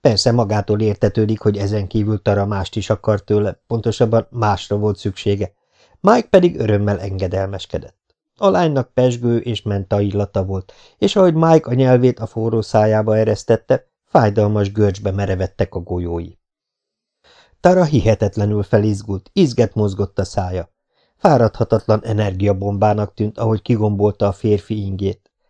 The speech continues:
Mike szíve zakatolt. Azon morfondírozott, hogy Tara vajon érzi-e rajta, nem fogja-e kinevetni, hogy ő is ennyire felajzódott.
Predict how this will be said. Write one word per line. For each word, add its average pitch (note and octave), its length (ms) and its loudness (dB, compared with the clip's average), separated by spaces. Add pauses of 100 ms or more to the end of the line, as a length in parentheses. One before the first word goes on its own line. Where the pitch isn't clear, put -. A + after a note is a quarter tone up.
(140)
Mike G#2 320 0
szíve G2+ 280 -2
zakatolt. - 720 -10
Azon D#3+ 320 2
morfondírozott, A#2 840 0
hogy A#2+ 140 -4
Tara B2 260 2
vajon C3+ 300 2
érzi-e G#2+ 480 2
rajta, G#2 480 -2
nem C#3+ 200 -2
fogja-e G#2+ 420 -2
kinevetni, A2+ 580 -2
hogy A2+ 280 -4
ő B2 140 2
is G2 160 -4
ennyire G#2+ 360 -2
felajzódott. F#2+ 960 -8